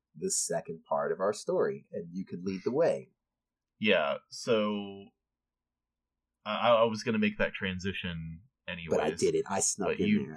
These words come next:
Speaker 2: you
Speaker 1: I
Speaker 2: did
Speaker 1: got
Speaker 2: it,
Speaker 1: it.
Speaker 2: and
Speaker 1: I
Speaker 2: it's,
Speaker 1: got it.
Speaker 2: it's derailed me
Speaker 1: <laughs>
Speaker 2: because I had something in my mind, and then you taking the idea out of my
Speaker 1: Yeah.
Speaker 2: mind, like, emptied my mind.
Speaker 1: That's what I'm
Speaker 2: Um,
Speaker 1: here for, people.
Speaker 2: yeah.
Speaker 1: This is what I'm here to derail Kyle.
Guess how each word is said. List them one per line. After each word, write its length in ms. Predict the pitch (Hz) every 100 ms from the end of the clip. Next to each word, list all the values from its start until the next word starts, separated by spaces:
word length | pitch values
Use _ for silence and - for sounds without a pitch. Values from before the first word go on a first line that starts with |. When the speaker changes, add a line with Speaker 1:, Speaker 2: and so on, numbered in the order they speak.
| 101
Speaker 2:
you 100 | 107
Speaker 1:
I 80 | 104
Speaker 2:
did 180 | 110
Speaker 1:
got 80 | 95
Speaker 2:
it, 120 | 87 90
Speaker 1:
it. 60 |
Speaker 2:
and 100 | 92
Speaker 1:
I 40 | 90
Speaker 2:
it's, 120 | 78
Speaker 1:
got 200 | 73 -
it. 40 | 113
Speaker 2:
it's 220 | 104 107
derailed 880 | 120 123 113 117 123 120 117 107 101
me 240 | 98 92 92
Speaker 1:
<laughs> 60 |
Speaker 2:
because 760 | 104 104 107 95 95 - - - - - -
I 140 | 104
had 300 | 107 110 110
something 340 | 123 110 117
in 80 | 110
my 180 | 104 98
mind, 400 | 101 104 98 95
and 160 | 95 95
then 200 | 98 98
you 180 | 104 104
taking 360 | 120 107 107
the 140 | 107 95
idea 320 | 101 107 101
out 200 | 101 104
of 160 | 104 98
my 120 | 98
Speaker 1:
Yeah. 60 | 101
Speaker 2:
mind, 380 | 107 101 98 98 104
like, 200 | 104 -
emptied 440 | 123 117 110 101 98
my 180 | 98 92
mind. 420 | 92 92 82 82 - - - - -
Speaker 1:
That's 140 | 92
what 100 | 101 101
I'm 100 | 92
Speaker 2:
Um, 60 |
Speaker 1:
here 140 | 101 92
for, 140 | - 80
people. 360 | - 76 - - _ _ 110
Speaker 2:
yeah. 140 | 110
Speaker 1:
This 180 | 92 -
is 140 | 95
what 140 | 92 85
I'm 140 | 82
here 200 | 85 73 -
to 80 | 78
derail 460 | - 92 92 95 -
Kyle. 400 | - 85 67 -